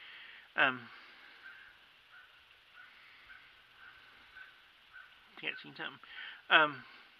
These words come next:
but, um, like I said, it's getting cold out here. Um, I got my, uh,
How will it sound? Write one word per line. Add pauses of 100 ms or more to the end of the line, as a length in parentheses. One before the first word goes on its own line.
but,
um, (260)
like
I
said,
it's
getting
cold
out
here.
Um, (1400)
I
got
my, (1400)
uh,